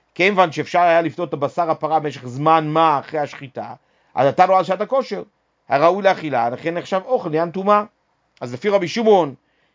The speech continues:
אם כן שהיא באי פריק ליה, נחשב, היה לו את השעת,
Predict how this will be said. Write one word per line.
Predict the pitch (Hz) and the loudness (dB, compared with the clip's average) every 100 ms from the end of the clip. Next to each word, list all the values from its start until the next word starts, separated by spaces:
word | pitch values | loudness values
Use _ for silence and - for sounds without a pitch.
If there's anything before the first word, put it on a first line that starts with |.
| - | -18
אם | 123 | -4
כן | 190 | -2
שהיא | 147 165 | -2 0
באי | 180 208 | 2 2
פריק | 165 214 262 185 | 4 4 4 0
ליה, | 170 156 160 _ _ _ | 0 0 -2 _ _ _
נחשב, | 131 151 - 262 | -6 -6 -2 0
היה | 185 160 | 2 0
לו | |
את | 180 | -2
השעת, | 269 208 | -6 -6